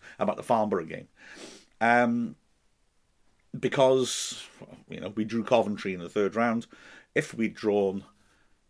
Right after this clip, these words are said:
well, I mean, well, firstly, a Premier League team at home, the way we're playing at home, we might fancy our chances of adding a,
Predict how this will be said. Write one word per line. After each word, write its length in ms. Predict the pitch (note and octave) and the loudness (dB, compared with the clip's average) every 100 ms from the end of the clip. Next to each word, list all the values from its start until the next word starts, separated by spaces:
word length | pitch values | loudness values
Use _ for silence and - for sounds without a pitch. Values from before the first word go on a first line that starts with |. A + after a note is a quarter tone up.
| _ _ - | _ _ -14
well, 200 | - - - A#2 | -14 -14 -20 -14
I 80 | |
mean, 240 | F#2+ E2+ D2+ _ _ - | -14 -14 -18 _ _ -18
well, 140 | - | -16
firstly, 540 | - A2+ F#2 - E2+ D#2+ | -2 -2 -2 -6 -8 -8
a 80 | - | -2
Premier 300 | B2+ A2+ G2 | 2 2 0
League 220 | G#2 - | -6 -8
team 180 | G#2 F2+ | -10 -10
at 80 | |
home, 300 | - A#2+ D3+ - _ _ - | -2 0 -2 -6 _ _ -6
the 80 | |
way 160 | F2+ A2+ | 0 0
we're 100 | G2+ | 0
playing 320 | - G#2+ F#2+ | 0 -2 -2
at 120 | F#2+ | -4
home, 280 | G2 B2 C3 - - _ | 0 -2 -2 -12 -20 _
we 180 | - A#2+ | -10 -8
might 240 | F#2 A2 - | -6 -8 -8
fancy 380 | G#2+ G#2 A2 | -8 -6 -6
our 120 | G#2 - | -6 -4
chances 500 | B2+ G#2 A#2+ G2 F2 | -4 -4 -6 -8 -6
of 100 | F#2 | -6
adding 340 | A2 G2 F2+ | -4 -6 -6
a, 140 | F2+ | -8